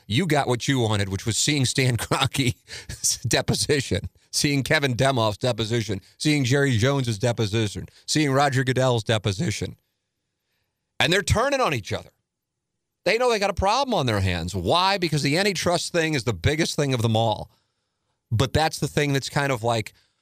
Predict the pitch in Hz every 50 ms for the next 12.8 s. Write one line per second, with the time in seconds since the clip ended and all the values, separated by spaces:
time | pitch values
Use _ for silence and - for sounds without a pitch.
0 | _ _ - - - - - - - 120 127 135 143 147 147 147 147 147 143 139
1 | 139 143 139 131 135 120 123 113 120 127 135 131 131 117 98 92 87 82 82 78
2 | 78 76 - - - 92 87 107 123 131 - - 135 123 117 123 123 104 104 -
3 | 127 117 117 113 110 110 107 80 78 87 123 123 123 110 113 113 110 107 104 98
4 | 90 120 123 117 107 101 110 110 107 98 - - 110 104 101 92 82 80 78 -
5 | - - - _ _ _ - - 113 156 143 117 101 147 135 117 101 107 98 90
6 | 85 - 110 98 - 98 95 92 98 90 - 107 92 - 113 117 117 98 113 107
7 | 110 113 113 107 110 101 - 113 107 104 90 98 98 104 104 101 92 101 95 95
8 | 95 - - 104 101 98 98 90 90 90 85 90 82 71 80 - _ _ _ _
9 | _ _ _ _ _ _ _ _ _ _ _ _ _ - 123 131 160 151 - 196
10 | 185 - - - 117 104 - - 110 104 117 135 120 92 - - - - - -
11 | _ _ _ _ _ _ _ _ _ _ _ _ _ _ _ _ _ _ - 139
12 | 147 - - 185 180 202 214 165 147 143 123 - - 139 131